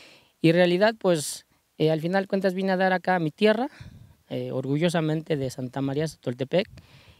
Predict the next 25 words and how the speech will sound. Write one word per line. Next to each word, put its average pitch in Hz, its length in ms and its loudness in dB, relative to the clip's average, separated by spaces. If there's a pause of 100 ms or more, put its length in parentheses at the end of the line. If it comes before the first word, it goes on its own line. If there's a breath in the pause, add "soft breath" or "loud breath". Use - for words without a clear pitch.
(200 soft breath)
y 151 160 2
pues 151 300 2
sí, 240 160 0
en 233 160 0
realidad, 175 400 2
este, 147 480 2
pues 143 140 -6
andaba 180 200 2
yo 196 60 2
buscando 185 300 -4
trabajo 190 460 0
y 170 40 0
dije, 156 160 -2
"Bueno, 190 220 -4
pues, 170 140 -8
¿qué - 80 -6
voy 190 80 -2
a - 20 0
hacer 170 160 -2
aquí? 185 220 -4
Pues 185 180 -8
si 147 380 -6
no 160 200 -6
sé 170 140 -12
nada", 202 280 -4